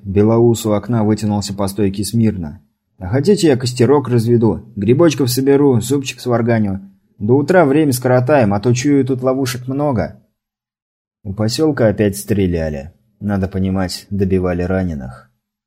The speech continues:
Ленинград молчит. Самара откинулся на спинку дивана. Хотелось лечь и уснуть, чтобы не трогали пару суток. Пока ничего. Зять в очередной раз клацнул рубильником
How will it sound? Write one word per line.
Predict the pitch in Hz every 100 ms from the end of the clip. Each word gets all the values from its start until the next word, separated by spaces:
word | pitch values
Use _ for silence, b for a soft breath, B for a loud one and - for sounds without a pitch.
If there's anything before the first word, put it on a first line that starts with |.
| _ _ _ _ _
Ленинград | 98 104 113 113 117 110 101
молчит. | 95 98 - 117 117 - _ _ _ _
Самара | - 110 113 113
откинулся | 107 127 117 107 -
на | 107
спинку | 104 - 98 98
дивана. | 95 104 101 78 65 - -
Хотелось | 123 156 151 135
лечь | 143 151 127
и | 117
уснуть, | 117 117 139 131 - -
чтобы | - 95
не | 95 95
трогали | 104 98 90
пару | 85 92 87
суток. | 82 - 92 65 - _ _ _ _ _ _ _ _
Пока | 113 113 170
ничего. | 165 123 120 107 110 95 - _ _
Зять | 101 107 101
в | 107
очередной | 98 101 104 113 107
раз | 110 104
клацнул | - 104 104 - 98 98
рубильником | 101 98 98 95 92 90 92